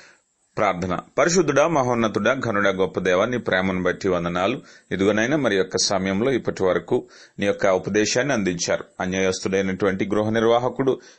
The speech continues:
ఏ రీతిగా తనకి ఇవ్వబడిన అవకాశాన్ని సద్వినియోగపరుచుకుని శాశ్వత నివాసాన్ని ఏర్పాటు చేసుకుంటున్నాడో,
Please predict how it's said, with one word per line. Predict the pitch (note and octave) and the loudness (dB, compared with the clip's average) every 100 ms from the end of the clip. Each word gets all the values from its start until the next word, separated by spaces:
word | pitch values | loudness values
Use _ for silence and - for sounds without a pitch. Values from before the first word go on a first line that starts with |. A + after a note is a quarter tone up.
| - | 0
ఏ | B2 | 2
రీతిగా | D3+ C#3+ C3 A#2+ | 4 2 2 0
తనకి | A2+ G#2+ G2 | 2 -2 0
ఇవ్వబడిన | A2+ G2+ G#2+ G2 | 0 2 2 2
అవకాశాన్ని | F#2+ F#2+ G2 - G2 F#2 | 0 0 -2 0 -2 0
సద్వినియోగపరుచుకుని | G2+ E2+ G2 G2 F#2+ F#2 F#2 - - G#2+ A#2 A#2 - - | 0 0 0 0 0 0 -2 -2 -4 -2 -2 -6 -18 -8
శాశ్వత | - A#2 A#2 D3 C#3+ | 0 0 2 0 0
నివాసాన్ని | A#2 A2 B2+ C#3 A2 | 2 2 2 2 2
ఏర్పాటు | G#2 - G#2 F#2+ - | 0 0 -2 -2 -2
చేసుకుంటున్నాడో, | F#2+ - F#2+ G2 F#2 F#2 F#2 | -2 -2 -8 -4 -2 0 0